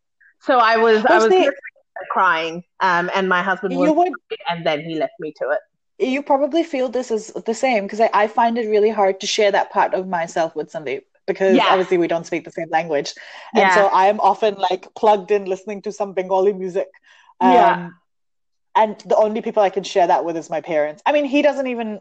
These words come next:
Speaker 2: understand Hindi, so I have
Speaker 1: Yeah.
Speaker 2: to do that when I listen to Hindi music. At least when I listen to Hindi music, I can partake, you know, like,
Speaker 1: Yeah.
Speaker 2: so we're both, like,
Speaker 1: Yeah.
Speaker 2: humming along or whatever. I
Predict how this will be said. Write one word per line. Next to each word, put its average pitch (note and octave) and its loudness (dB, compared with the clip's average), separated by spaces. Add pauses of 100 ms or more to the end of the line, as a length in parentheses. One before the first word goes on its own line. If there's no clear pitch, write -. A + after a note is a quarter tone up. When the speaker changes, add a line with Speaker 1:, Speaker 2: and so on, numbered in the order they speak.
Speaker 2:
understand F#3 -6
Hindi, D#3+ -6
so D#3+ -2 (320)
I G3 4
have G#3 4
Speaker 1:
Yeah. A3 2
Speaker 2:
to F#3+ -4
do G3 2
that E3+ 4
when E3+ 0
I E3 -2
listen E3+ -2
to F3+ -2
Hindi A3+ -2
music. E3+ -6
At G3+ -4
least C#4+ 0
when C4+ 2
I A#3 0
listen G#3+ -6
to G#3 -6
Hindi G3+ -8
music, F3 -4 (100)
I F#3+ 2
can F#3+ -4
partake, E3+ -2 (220)
you F3+ -10
know, F#3+ 2
like, G3 2
Speaker 1:
Yeah. F#3+ 2
Speaker 2:
so F3+ 0 (300)
we're G#3+ 4
both, G#3 2
like, F#3+ 4
Speaker 1:
Yeah. E3 -2
Speaker 2:
humming G3 0
along F3 2
or E3+ -2
whatever. D#3+ -4
I C4 -4